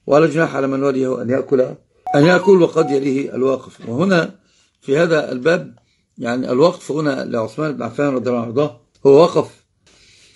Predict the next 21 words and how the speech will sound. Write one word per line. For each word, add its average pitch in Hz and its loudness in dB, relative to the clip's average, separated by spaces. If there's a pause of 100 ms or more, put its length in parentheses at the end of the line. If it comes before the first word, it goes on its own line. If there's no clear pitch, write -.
(340)
وقف، 156 2
هو 135 0
وقف 139 0 (840)
بئر 160 2
روما، 156 2
وقفها 123 0
على، 120 2 (360)
على 120 0
المسلمين. 117 -2 (200)
نعم. - -16 (720)
وبالنسبة 151 4
لعمر 139 2
بن 117 -4
الخطاب، 135 -2
عمر 165 -6
بن 143 -6
الخطاب 151 -2
في، 143 -10 (420)
في 131 0 (240)
بد-، 143 -2
في 123 -4